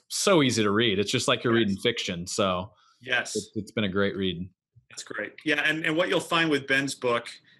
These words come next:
Speaker 2: is that he, he, uh, he does a similar thing and puts it all into story. The, uh, the bonus is that all those <laughs> stories are true. And so it, it, it, it's fascinating because there's a lot of similarity in both the ideas and the writing there. And,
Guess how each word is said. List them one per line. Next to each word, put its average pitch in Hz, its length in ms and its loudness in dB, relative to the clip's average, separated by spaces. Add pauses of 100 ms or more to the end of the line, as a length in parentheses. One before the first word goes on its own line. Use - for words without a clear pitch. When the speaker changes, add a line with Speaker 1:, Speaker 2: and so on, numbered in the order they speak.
(120)
Speaker 2:
is 131 240 2
that 120 420 0
he, 131 380 0
he, 143 400 -2
uh, 110 240 2 (260)
he 139 140 -2
does 147 220 2
a 135 60 -2
similar 165 500 4
thing 147 460 -2 (240)
and 113 120 -8
puts 147 200 2
it 135 60 -2
all 131 160 2
into 113 140 -4
story. 143 500 2 (360)
The, 131 360 4
uh, 117 300 4
the 131 60 0 (100)
bonus 147 420 2
is 117 140 -2
that 120 160 2
all 123 160 0
those 139 220 2
<laughs> - 80 4
stories 196 360 4
are 156 120 0
true. 156 460 2 (520)
And 113 120 2
so - 200 2 (440)
it, 147 160 2
it, 143 220 2
it, 139 380 2
it's 139 140 -2
fascinating 156 440 -2
because 120 200 -6
there's 123 120 -10
a 131 60 -6
lot 123 180 -2
of 127 80 -4
similarity 127 580 -2
in 120 80 -4
both 117 200 -4
the 117 100 0
ideas 110 400 -4
and 110 100 -12
the 107 60 -8
writing 107 380 -6
there. 95 240 -6
And, 95 100 -14